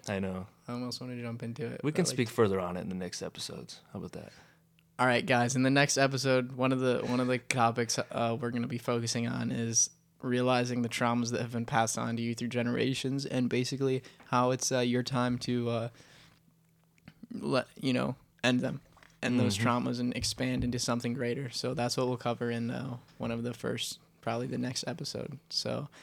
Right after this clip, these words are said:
Speaker 2: if you're curious about what we have to say about that, then, uh, you know,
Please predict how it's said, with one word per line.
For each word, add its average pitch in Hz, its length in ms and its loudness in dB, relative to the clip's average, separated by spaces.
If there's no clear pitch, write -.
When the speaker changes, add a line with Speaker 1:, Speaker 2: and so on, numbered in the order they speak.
Speaker 2:
if 123 220 -6
you're 120 200 0
curious 131 600 2
about 120 320 2
what 127 160 2
we 127 80 0
have 123 140 0
to 123 80 -4
say 123 200 0
about 123 260 -2
that, 127 340 -2
then, 120 220 -2
uh, 120 260 -6
you 120 100 -6
know, 123 220 -2